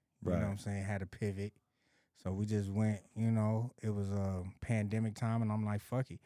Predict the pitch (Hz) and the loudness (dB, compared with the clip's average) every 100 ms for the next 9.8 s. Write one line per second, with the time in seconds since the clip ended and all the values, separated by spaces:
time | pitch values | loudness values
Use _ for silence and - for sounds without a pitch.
0 | - - _ 113 120 110 147 165 147 135 | -20 -20 _ 4 4 6 4 4 4 2
1 | 131 127 - 127 117 - 135 120 120 117 | 2 0 -2 -4 -4 -2 0 0 0 0
2 | 110 110 117 107 104 135 165 165 135 143 | -2 -2 0 -2 -2 -2 0 0 0 0
3 | 131 110 101 120 123 120 123 120 - _ | 0 -2 -2 0 0 0 0 -2 -4 _
4 | - 120 120 110 104 120 117 127 117 117 | -10 -6 -6 -6 -6 -6 -6 -6 -6 -6
5 | 113 117 110 - 120 113 110 113 110 107 | -4 -4 -6 -4 -4 -4 -4 -6 -6 -8
6 | 110 113 - 113 110 104 _ - 92 90 | -8 -8 -8 -8 -6 -8 _ -2 0 2
7 | 135 151 135 135 120 123 120 110 98 104 | 2 2 4 2 2 2 2 2 -2 -2
8 | 110 131 127 120 117 113 120 113 107 143 | 0 2 2 0 -2 0 0 0 0 2
9 | 147 151 185 180 131 101 87 | 2 2 2 2 2 0 -4